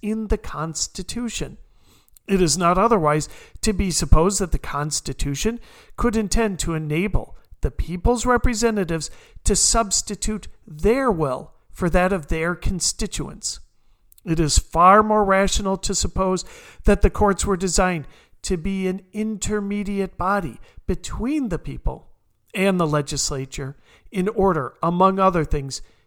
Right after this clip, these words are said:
to keep the latter within limits assigned to their authority.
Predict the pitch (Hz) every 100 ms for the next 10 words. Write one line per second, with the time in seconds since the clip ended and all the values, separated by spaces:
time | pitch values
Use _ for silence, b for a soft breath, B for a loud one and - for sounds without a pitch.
0 | - - 147 - 208 - 180 175 170 160
1 | 131 131 165 156 208 220 202 196 165 -
2 | - - 165 - 170 151 135 123 - _
3 | _ _ - - 165 147 151 143 143 -
4 | 143 143 135 135